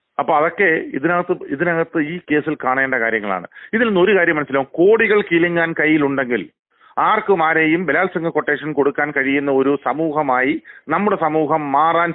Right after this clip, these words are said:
പറ്റും എന്നുള്ള ഒരു രീതിയിലേക്ക് നമ്മുടെ സമൂഹം മാറിക്കഴിഞ്ഞു എന്ന് എനിക്ക് ഏറ്റവും വലിയ വേദനയോട് തന്നെ ഞാൻ ചോദിക്കുകയാണ്. കാരണം അത്രയധികം, അത്രയധികം സങ്കടമുണ്ട് ഈ കാര്യത്തിൽ. ഈ ആക്രമണം മുഴുവൻ ചിത്രീകരിച്ചിട്ട് ഈ മെമ്മറി കാർഡുകൾ ആ കോടതിയിൽ പോയിട്ട്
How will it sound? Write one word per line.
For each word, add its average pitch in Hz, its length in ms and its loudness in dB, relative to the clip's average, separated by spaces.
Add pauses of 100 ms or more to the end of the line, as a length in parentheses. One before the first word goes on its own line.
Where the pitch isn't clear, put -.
പറ്റും 190 360 0 (500)
എന്നുള്ള 160 480 2
ഒരു 131 140 2
രീതിയിലേക്ക് 131 760 0
നമ്മുടെ 127 260 -2
സമൂഹം 113 400 -4
മാറിക്കഴിഞ്ഞു 117 840 -2 (380)
എന്ന് 117 180 -4
എനിക്ക് 107 160 -4
ഏറ്റവും 120 260 -2
വലിയ 110 160 -2
വേദനയോട് 120 580 0
തന്നെ 110 140 -4
ഞാൻ 104 100 -6
ചോദിക്കുകയാണ്. - 480 -10 (800)
കാരണം 170 120 -2
അത്രയധികം, 180 560 2 (200)
അത്രയധികം 190 580 0
സങ്കടമുണ്ട് 147 440 0
ഈ 120 140 2
കാര്യത്തിൽ. 107 340 -2 (640)
ഈ 196 160 2
ആക്രമണം 196 600 0
മുഴുവൻ 175 240 2
ചിത്രീകരിച്ചിട്ട് 160 840 0
ഈ 165 360 -2
മെമ്മറി 160 500 0
കാർഡുകൾ 156 320 0
ആ 139 60 2
കോടതിയിൽ 139 460 0
പോയിട്ട് 120 440 0